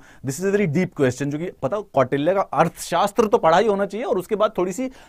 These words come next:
न्यूएंस वाली नॉलेज भी होनी चाहिए। Now, इसका आंसर है तीनों के तीनों, वन, टू and थ्री। All three statements are right। Uh, but I, I am with you on this। It was highly unlikely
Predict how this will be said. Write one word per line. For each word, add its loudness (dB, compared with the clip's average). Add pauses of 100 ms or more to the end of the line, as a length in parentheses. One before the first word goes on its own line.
न्यूएंस 0
वाली -2
नॉलेज -2
भी -4
होनी -6
चाहिए। -10 (320)
Now, 4
इसका 2
आंसर 4
है -2
तीनों 2
के 4
तीनों, -4 (280)
वन, 2
टू 0
and 0
थ्री। -10 (280)
All 2
three -6
statements -6
are 2
right। -2 (440)
Uh, 4 (380)
but 0 (240)
I, -
I 2
am -2
with -2
you 0
on -4
this। -12 (420)
It -2
was -2
highly -2
unlikely -6